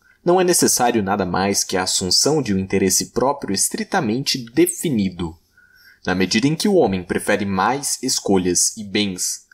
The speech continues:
a menos, ele escolherá escambo e divisão do trabalho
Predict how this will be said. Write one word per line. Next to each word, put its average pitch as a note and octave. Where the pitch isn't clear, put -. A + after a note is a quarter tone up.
a G2+
menos, G2+
ele F#2
escolherá F#2
escambo F3+
e B2
divisão G2+
do G2
trabalho G#2+